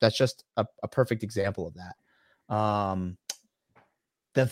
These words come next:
the, the, the notion that they don't play favorites, I'm not saying they purposefully do, but if you like someone, you're gonna treat them differently than someone you don't like or someone you don't know. That's correct.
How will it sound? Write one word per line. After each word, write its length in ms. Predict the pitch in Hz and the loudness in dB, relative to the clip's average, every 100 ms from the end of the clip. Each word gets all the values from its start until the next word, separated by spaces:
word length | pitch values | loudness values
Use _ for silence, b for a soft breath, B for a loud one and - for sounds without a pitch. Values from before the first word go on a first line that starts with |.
| - | 8
the, 300 | 147 139 135 | 12 12 12
the, 320 | 135 127 127 - | 8 6 4 4
the 140 | 143 | 8
notion 380 | 143 147 160 180 | 12 12 12 10
that 100 | 151 | 10
they 100 | 127 | 10
don't 280 | 117 117 139 | 10 8 6
play 180 | - 151 | 6 6
favorites, 420 | 165 165 190 185 | 8 6 6 4
I'm 80 | 135 | 4
not 100 | 175 | 6
saying 120 | 196 | 6
they 100 | 143 | 6
purposefully 600 | 107 170 131 - - 98 | 6 4 4 -2 -4 -4
do, 300 | 85 85 131 - _ _ _ | -2 0 0 -2 _ _ _
but 100 | - | 4
if 80 | 120 | 6
you 160 | 151 202 | 8 10
like 240 | 156 - | 12 10
someone, 340 | - 113 101 113 | 6 4 4 4
you're 120 | 127 | 4
gonna 100 | 139 | 2
treat 220 | - 151 | 0 -2
them 140 | 160 | 0
differently 340 | 151 175 110 104 | 0 0 0 0
than 140 | 110 | -2
someone 260 | - 123 131 | 0 0 2
you 60 | |
don't 120 | 127 135 | 2 2
like 260 | 92 - _ _ | -2 -6 _ _
or 60 | - | -2
someone 240 | - 147 | 2 4
you 80 | 123 | 6
don't 180 | 120 120 | 6 6
know. 300 | 117 98 - _ _ | 4 2 -4 _ _
That's 140 | 123 - | -6 -4
correct. 420 | - 110 85 - | 0 0 -2 -10